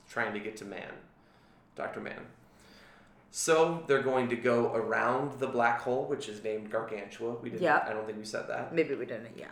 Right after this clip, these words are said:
Speaker 1: Yeah. And so that'll, uh, uh, what that'll do, since they're gonna be so close to it, is it's going to shave off fifty-one more years.
Speaker 2: But it'll help with fuel.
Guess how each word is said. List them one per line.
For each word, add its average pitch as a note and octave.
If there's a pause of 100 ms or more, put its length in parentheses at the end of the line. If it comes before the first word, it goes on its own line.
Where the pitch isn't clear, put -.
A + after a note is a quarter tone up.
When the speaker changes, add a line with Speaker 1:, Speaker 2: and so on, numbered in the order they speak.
Speaker 1:
Yeah. - (240)
And A#2
so A#2+
that'll, A#2
uh, G#2+ (600)
uh, - (800)
what A#2+
that'll G#2+
do, A2 (320)
since A#2
they're A#2
gonna A2
be G#2+
so A2
close C3+
to G#2+
it, G2+
is G#2
it's -
going G#2+
to G#2
shave G#2+
off G#2
fifty-one G#2
more G2
years. - (680)
Speaker 2:
But D#3
it'll D3
help C#3
with C3+
fuel. E2+